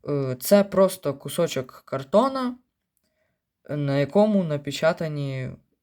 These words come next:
ну, це доски, брьовна. Я так розумію, саме від от, от цього.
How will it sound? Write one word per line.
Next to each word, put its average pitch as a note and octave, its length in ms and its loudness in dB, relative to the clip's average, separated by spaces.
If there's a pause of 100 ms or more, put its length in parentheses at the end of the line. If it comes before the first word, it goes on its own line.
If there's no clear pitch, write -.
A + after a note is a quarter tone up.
(180)
ну, E3+ 100 -12
це C3+ 440 0
доски, D3+ 560 0
брьовна. C#3+ 540 0 (360)
Я D#3+ 120 4
так G3 220 -4
розумію, E3 520 0
саме F3 480 0
від D#3 420 -6 (2500)
от, - 540 -10
от C#3 180 -8
цього. - 380 -4